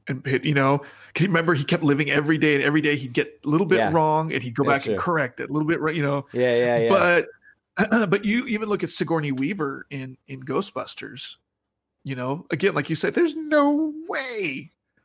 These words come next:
Speaker 1: somebody like Sigourney
Speaker 2: Or
Speaker 1: Weaver
Speaker 2: h-,
Speaker 1: should even,
Speaker 2: how about the
Speaker 1: you know?
Speaker 2: worst offender, uh, Lost in Translation? Him in, like,
Speaker 1: <laughs> Oh.
Speaker 2: young Scarlett Joe.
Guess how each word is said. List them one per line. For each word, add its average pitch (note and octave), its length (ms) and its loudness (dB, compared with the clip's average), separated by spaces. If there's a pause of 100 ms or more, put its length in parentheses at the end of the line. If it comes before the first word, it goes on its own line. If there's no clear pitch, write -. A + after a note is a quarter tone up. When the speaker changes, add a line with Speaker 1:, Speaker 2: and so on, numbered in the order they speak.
Speaker 1:
somebody D#3+ 500 2
like D#3 180 0
Sigourney E3+ 480 4
Speaker 2:
Or D#3 40 0
Speaker 1:
Weaver D#3 320 0
Speaker 2:
h-, D3+ 80 -2
Speaker 1:
should E3+ 160 0
even, F3 160 -2
Speaker 2:
how E3+ 200 4
about G#3 280 4
the G3+ 60 6
Speaker 1:
you F3 60 6
know? F#3 60 6
Speaker 2:
worst A#3 260 4
offender, C#3 560 4
uh, C#3 160 6
Lost D#3+ 320 4
in F#3 100 -2
Translation? E3+ 680 2
Him D3 360 2
in, D#3+ 100 4
like, D3+ 180 6
Speaker 1:
<laughs> - 60 2
Oh. C4 80 8
Speaker 2:
young F3 320 6
Scarlett E3+ 520 4
Joe. C3 520 4